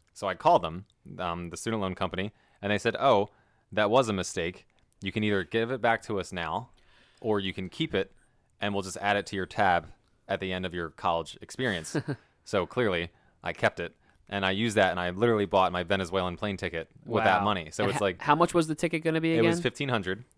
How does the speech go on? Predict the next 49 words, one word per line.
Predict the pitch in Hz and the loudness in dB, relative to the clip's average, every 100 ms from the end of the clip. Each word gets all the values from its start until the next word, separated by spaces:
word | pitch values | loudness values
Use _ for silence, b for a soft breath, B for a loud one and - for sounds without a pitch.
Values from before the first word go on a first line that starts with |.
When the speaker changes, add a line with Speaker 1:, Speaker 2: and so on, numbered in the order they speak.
| - | -4
Speaker 1:
So | 107 | 0
God | 104 104 98 | 4 6 6
gave | 98 | 4
Speaker 2:
Wow. | |
Speaker 1:
me, | 98 | 2
like, | 95 - | -2 -2
fifteen | 113 - 104 92 82 | -6 -2 -2 -2 -4
fifty. | - 107 123 | -2 2 2
Speaker 2:
Fifty. | 101 104 90 - - | 2 -6 -8 -10 -2
Speaker 1:
Yeah, | 104 85 | 0 2
Speaker 2:
Just | 165 - | 0 2
Speaker 1:
for, | |
like, | 190 | 4
Speaker 2:
fifty | 170 | 6
dollars, | 143 135 131 | 8 8 8
Speaker 1:
for, | 113 | 4
like, | 98 | 2
Speaker 2:
just, | |
Speaker 1:
a | 98 | 2
Speaker 2:
you | |
know. | 92 | 2
Speaker 1:
lunch | 98 113 | 0 -2
or | 90 | -6
something | 92 85 | -6 -4
like | 107 196 | 0 2
Speaker 2:
Yeah, | 120 | 4
Speaker 1:
that. | 98 | 2
Speaker 2:
something | - 156 | 2 2
at | 147 | 4
the | 127 | 4
Speaker 1:
<laughs> | |
Speaker 2:
airport. | 131 - 101 - | 2 2 -4 -4
<laughs> | |
Speaker 1:
Exactly. | 113 101 107 107 - 92 | -4 2 6 8 8 6
And | 131 143 139 | 2 0 2
so | 160 | 6
it | 165 | 8
wasn't | 190 160 139 | 6 4 -4
free. | - - 127 110 82 104 | -10 -6 0 0 0 -4
It's | 123 | 0
not | |
like | 123 110 | 2 4
God, | 117 104 - | 2 2 2
God | 127 127 | 4 4
didn't | 131 | 0
give | 120 117 | -2 -2
me | 101 | -4
free | - - 117 | -6 -4 -2
money | 101 101 90 80 | 0 -2 -2 -8